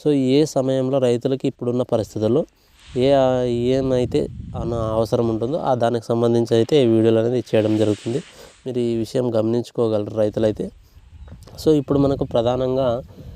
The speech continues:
ప్రతి ఒక్కరైతే ఇప్పుడు మిరప న-, విత్తనాలు అనేది వేయడం జరుగుతుందన్న. So, ప్రతి, కొంతమంది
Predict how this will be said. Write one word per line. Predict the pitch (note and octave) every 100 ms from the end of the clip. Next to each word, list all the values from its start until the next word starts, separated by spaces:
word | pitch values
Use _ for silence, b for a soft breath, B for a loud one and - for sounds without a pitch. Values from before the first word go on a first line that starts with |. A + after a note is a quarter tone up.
| B -
ప్రతి | B2 A2 B2+
ఒక్కరైతే | A#2+ C3 B2+ C3 C#3+
ఇప్పుడు | C#3 C#3+ C3
మిరప | B2 A#2+ C#3
న-, | C3 B2+ B2+ A#2
విత్తనాలు | A2+ - B2+ B2+
అనేది | B2+ C#3 B2
వేయడం | A#2 A#2 A#2 A#2 A2+
జరుగుతుందన్న. | A2 A2 A2 A2 D#3 -
So, | B2+ B2 A#2 -
ప్రతి, | A2+ - B2+
కొంతమంది | A2+ A#2 B2+